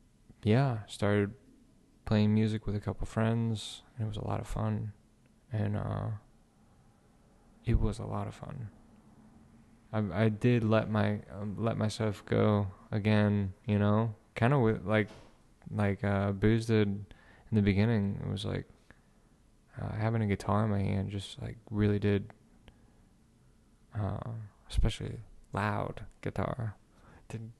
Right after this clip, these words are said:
did do something amazing, you know, and, uh, and I had a lot of fun with it, and I met, again, but I met so, <laughs> I've met so many incredible people.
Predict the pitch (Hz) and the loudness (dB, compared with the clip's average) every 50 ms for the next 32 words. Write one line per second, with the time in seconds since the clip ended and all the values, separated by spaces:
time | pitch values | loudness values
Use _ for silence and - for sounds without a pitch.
0 | _ - - _ - - 131 131 120 120 127 127 - - 110 98 95 - 104 101 | _ -20 -20 _ -4 -2 -2 0 2 2 2 2 2 2 0 0 0 -2 -2 -2
1 | 101 101 - 104 104 101 104 104 104 98 104 101 104 101 107 110 104 101 - _ | -2 -2 -2 0 2 4 4 4 2 2 0 -4 -4 -4 -6 -8 -10 -12 -14 _
2 | - 113 104 101 101 101 101 101 104 107 113 123 110 104 101 98 101 101 101 101 | -8 -6 -4 -4 -2 -2 -2 -2 -2 -4 -6 -6 -4 -2 -2 0 0 -2 -2 -2
3 | 101 101 104 107 104 101 - _ _ _ _ _ _ _ _ _ _ _ _ _ | -2 -4 -4 -6 -8 -10 -12 _ _ _ _ _ _ _ _ _ _ _ _ _
4 | _ _ _ _ _ _ _ _ _ _ _ _ _ - 110 113 113 113 123 139 | _ _ _ _ _ _ _ _ _ _ _ _ _ -2 0 2 2 2 2 0
5 | 143 131 123 127 123 - - - 107 113 107 98 95 90 - _ _ - 107 107 | 0 0 -2 -2 -4 -4 -4 -4 -4 -2 -2 -4 -4 -8 -10 _ _ 0 0 2
6 | 110 110 101 101 101 - 117 110 104 104 104 104 107 101 90 - _ _ _ _ | 2 2 0 -2 -4 -6 -4 -2 0 2 2 2 0 0 -4 -6 _ _ _ _
7 | _ _ _ _ _ _ - 120 110 104 113 107 104 101 101 101 95 - _ _ | _ _ _ _ _ _ -6 -4 -2 0 0 0 0 -2 -4 -6 -8 -10 _ _
8 | _ - 123 - - - - 107 110 110 113 110 107 - - - - 120 - - | _ -8 -8 -8 -8 -8 -4 -2 0 2 2 2 0 -2 -6 -2 0 0 0 0
9 | - - - 120 107 131 143 151 147 - - 139 143 135 123 117 - - - - | -2 -4 -2 2 4 4 4 4 4 0 -4 -4 -4 -4 -4 -6 -8 -10 -12 -10
10 | - 127 131 131 131 127 117 117 - 127 127 127 131 123 120 110 | -8 -6 -6 -6 -6 -8 -10 -8 -8 -8 -8 -8 -8 -10 -10 -10